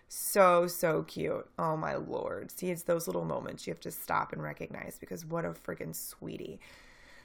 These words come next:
Oh, he's so cute. And he's got the curliest hair. Oh, my God, what a doll.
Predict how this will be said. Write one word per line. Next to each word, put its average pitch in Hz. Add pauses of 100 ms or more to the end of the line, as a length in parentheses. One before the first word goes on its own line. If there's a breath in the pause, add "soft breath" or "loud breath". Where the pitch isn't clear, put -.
(220 loud breath)
Oh, 523
he's 494
so 427
cute. 403
And 285
he's 220
got 262
the 196
curliest 185
hair. 175 (120)
Oh, 185
my -
God, -
what -
a -
doll. -